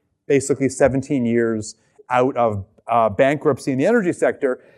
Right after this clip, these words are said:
if it wasn't for the fact that based on Art Rosenfeld's theory in nineteen seventy-four that we can go to what Amory Lovins would call a soft energy path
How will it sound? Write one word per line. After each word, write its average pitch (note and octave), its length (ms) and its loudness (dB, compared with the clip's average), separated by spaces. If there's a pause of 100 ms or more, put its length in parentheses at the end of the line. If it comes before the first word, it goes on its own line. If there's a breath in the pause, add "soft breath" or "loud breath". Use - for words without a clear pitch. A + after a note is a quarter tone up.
(140 loud breath)
if F3 180 -2
it F#3+ 80 2
wasn't D#3 440 0
for E3 80 -4
the D#3 80 2
fact C3 480 0
that B2+ 320 0 (260 soft breath)
based D3 360 0
on B2+ 440 2 (300 soft breath)
Art C#3+ 260 2
Rosenfeld's C3+ 1000 0
theory D3 600 2
in B2+ 100 0
nineteen B2 360 -2
seventy-four D3 840 0
that C3+ 160 -2
we C3 180 0
can A#2+ 400 -2 (260 soft breath)
go B2+ 340 2
to C3 420 0
what A#2 220 2
Amory B2 400 2
Lovins A2+ 420 2
would A#2 120 -8
call G#2+ 340 2
a - 60 -8
soft A2 300 -2
energy F#3 300 0
path A2 480 -2